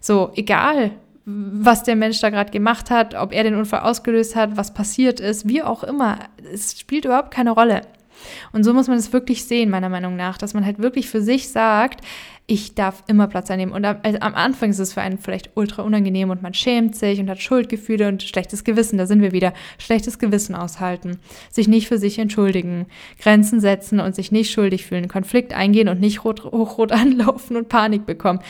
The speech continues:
Ich weiß, es ist schwierig, man muss es aber immer wieder machen. Das ist wie eine Angstkonfrontation, was eine Angst angeht wie Höhenangst oder was weiß ich, sich da langsam ranzutesten, sich vielleicht nicht damit komplett zu überwältigen und zu sagen, "So, äh, keine Ahnung, ich muss jetzt gleich irgendwie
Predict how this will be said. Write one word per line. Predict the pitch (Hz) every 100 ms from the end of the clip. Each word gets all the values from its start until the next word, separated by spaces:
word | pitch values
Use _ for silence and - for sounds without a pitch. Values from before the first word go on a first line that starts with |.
| - -
Ich | 254 233
weiß, | 247 349 254 240
es | 220
ist | 262 277
schwierig, | 226 208 277 208
man | 202 214
muss | 247
es | 262
aber | 196 196 -
immer | 247 247
wieder | 240 233
machen. | 226 214
Das | 196 202
ist | 202
wie | 233 254 262 - - -
eine | 220 214 -
Angstkonfrontation, | 226 262 269 - 208 208 220 208 202 190 208 214 233
was | 214 208 - - - - -
eine | 151
Angst | - 214 220
angeht | 208 202
wie | 190
Höhenangst | 208 220 214 196 185 185 202
oder | 202 208
was | 240 240
weiß | 220
ich, | 254 - - -
sich | - 208
da | 208
langsam | 196 214 254 208
ranzutesten, | 196 196 233 269 - 294 285 254
sich | 208 196 208
vielleicht | 190 190 -
nicht | 240 247
damit | 208 202
komplett | - 196 214 220
zu | 220
überwältigen | 190 180 185 226 269 247
und | 214
zu | 208 202
sagen, | 202 202 208
"So, | 202 247 302 - - -
äh, | - 214 208
keine | 202 214 202 -
Ahnung, | - 220 247 226
ich | 214 214 -
muss | 214 214
jetzt | 220 -
gleich | 208 196 208 -
irgendwie | 208 208 208 202 208 208